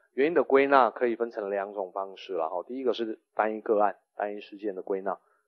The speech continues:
就是说他在播报某一件事情的时候，只诉诸于这一个人个人的成长背景。好，然后再来第二种是整体事件、议题式的归纳，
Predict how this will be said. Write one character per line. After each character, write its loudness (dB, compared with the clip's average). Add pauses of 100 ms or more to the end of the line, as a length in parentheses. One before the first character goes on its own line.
(100)
就 2
是 2
说 6 (240)
他 8
在 6
播 0
报 8
某 -2
一 -10
件 -2
事 -10
情 -12
的 -10
时 -12
候， 2 (320)
只 -6
诉 -2
诸 -4
于 -8
这 0
一 -4
个 -2
人 -4 (120)
个 8
人 -4
的 -4
成 -14
长 -6
背 -6
景。 -18 (440)
好， -2 (220)
然 6
后 8
再 10
来 10
第 4
二 8
种 0
是 -6
整 0
体 -12
事 -6
件、 2 (160)
议 -14
题 -14
式 -6
的 -4
归 0
纳， -6